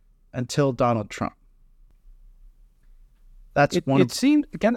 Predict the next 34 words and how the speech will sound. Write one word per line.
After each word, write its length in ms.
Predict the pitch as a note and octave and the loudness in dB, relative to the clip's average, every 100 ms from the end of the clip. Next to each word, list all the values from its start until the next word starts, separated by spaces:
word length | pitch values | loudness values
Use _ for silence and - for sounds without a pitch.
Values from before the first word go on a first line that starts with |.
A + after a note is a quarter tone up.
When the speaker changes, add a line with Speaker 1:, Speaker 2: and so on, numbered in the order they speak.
| - | 0
Speaker 2:
can 140 | A#3 | 0
I 100 | C4+ | 2
interrupt 520 | B3 A#3+ G3+ F#3 - F3+ | 0 0 4 2 2 0
Speaker 1:
Yeah. 80 | |
Speaker 2:
and, 220 | D3+ D#3 D3 | 0 0 -2
and 140 | D3 | -2
ask 300 | D3 D3 - | 0 -2 -2
a, 200 | C3+ C3 | -2 -2
a 100 | C3+ | -6
question 460 | - D3 D3+ - C#3+ | -2 0 0 0 -2
about 340 | C3 B2+ A#2+ | -2 -2 -4
that, 220 | C#3 C#3 D3 | -2 -4 -4
which 240 | C#3+ - | -4 0
is, 260 | D3+ C3 - _ _ _ _ _ _ _ _ _ | -2 -2 -8 _ _ _ _ _ _ _ _ _
it, 140 | G3 - | -12 0
it 180 | G#3+ G3+ | 0 0
seems 480 | - C#4 D4+ C4 - - | 0 2 4 2 0 -4
odd 480 | D#3+ F#3 F#3 E3 - | 0 2 2 0 -6
to 160 | D#3 | -2
me 340 | C#3 C#3 C3+ B2+ | 0 0 -2 -2
that 200 | C3 - | -4 -2
there's 240 | C3+ B2+ | -2 -2
a 80 | B2+ | -6
concept 720 | - D#3 D#3 D3 C#3+ C#3 - - _ _ _ - | 0 0 2 0 -2 -2 -10 -20 _ _ _ -6
of 420 | C#3 B2+ A2 - _ _ _ _ _ _ | -4 -4 -6 -16 _ _ _ _ _ _
president, 480 | E3+ F3 F3+ E3 - | 2 2 2 -2 0
of 180 | C#3+ - - | -2 -2 -2
immunity 920 | C#3 C#3 D#3 G#3+ G#3+ C#3 A#2+ B2+ - _ _ _ _ _ _ _ | 0 2 2 2 2 0 -6 -12 -16 _ _ _ _ _ _ _
when 200 | C3+ D3 | -2 0
you're 140 | C#3+ C3 | 2 0
speaking 720 | - - A3 - F3 C#3 B2+ | -4 -2 -2 2 2 2 2
to 140 | C3+ | 0
the 120 | A#2+ | -2
president, 760 | - C3 B2+ B2 B2 C3+ D#3+ | -2 0 0 0 -4 -6 -8